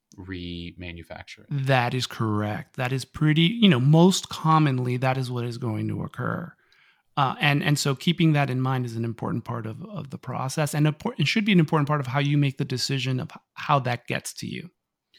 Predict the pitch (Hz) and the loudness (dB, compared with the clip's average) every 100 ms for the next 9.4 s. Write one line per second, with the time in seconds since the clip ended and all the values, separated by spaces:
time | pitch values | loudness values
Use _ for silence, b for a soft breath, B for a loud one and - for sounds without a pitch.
0 | b - 139 156 151 _ 127 - 170 160 | b 2 2 2 -2 _ -16 0 2 4
1 | 147 160 175 165 - 165 151 156 143 - | 4 6 6 4 6 4 6 2 2 2
2 | 214 170 160 151 139 139 139 135 - 139 | 2 2 0 0 2 0 0 0 4 2
3 | - 127 123 - b b b b b _ | 0 -4 -6 -10 b b b b b _
4 | 151 143 123 117 170 165 160 160 151 147 | -2 0 -2 4 4 6 4 2 2 0
5 | 147 143 135 131 131 131 135 123 127 - | 2 0 0 0 -2 -2 -4 -6 -6 -8
6 | 131 123 - 120 - 190 - 80 80 80 | -10 -10 -8 -8 -8 -12 -12 -10 -10 -12
7 | - - _ _ _ _ _ _ _ _ | -18 -18 _ _ _ _ _ _ _ _
8 | 110 92 - - 120 - 135 135 147 151 | -4 -2 -4 -4 -4 -4 -4 -2 -4 -2
9 | 131 127 120 | -4 -4 -6